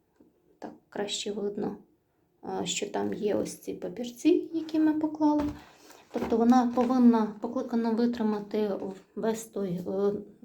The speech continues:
все те навантаження паперове, яке ви будете вміщувати в неї. Е, вона зроблена справді так, щоб закривати ті питання, які виникають у,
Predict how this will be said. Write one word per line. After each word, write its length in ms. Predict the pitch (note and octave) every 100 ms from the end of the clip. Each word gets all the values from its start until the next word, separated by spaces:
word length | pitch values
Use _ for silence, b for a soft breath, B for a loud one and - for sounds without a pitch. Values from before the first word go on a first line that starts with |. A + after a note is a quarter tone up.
| - - -
все 200 | - A#3
те 120 | A#3
навантаження 640 | A3 G3+ G#3 C#4 D#4 D#4+ D4+
паперове, 540 | D4 A#3+ A#3 A3 G3+
яке 280 | G3 - A#3
ви 260 | A3+ -
будете 420 | G3+ G#3+ G3+ G3+ G#3
вміщувати 680 | A3+ G3+ - - A3+ -
в 80 | F3
неї. 340 | G3+ F#3+ A3+ A3+ _ _ B B B B B B -
Е, 500 | G3+ G3 G3+ G3+ G3+ - -
вона 520 | A#3+ B3 D4 E4 E4 B B B _ _ A#3
зроблена 680 | A3 A#3 B3+ B3 A3+ A3 G#3+
справді 560 | - - G#3+ G#3+ G3+
так, 320 | - A#3 D4
щоб 260 | - - -
закривати 680 | - A#3 A3 A3+ A3+ A3+ G3
ті 200 | - A3
питання, 480 | - - C#4 C#4+
які 260 | B3 A#3 A3
виникають 1040 | A3 G#3 - G#3 G3+ - G#3+ G3+ F#3+ F3 -
у, 280 | G3 F#3+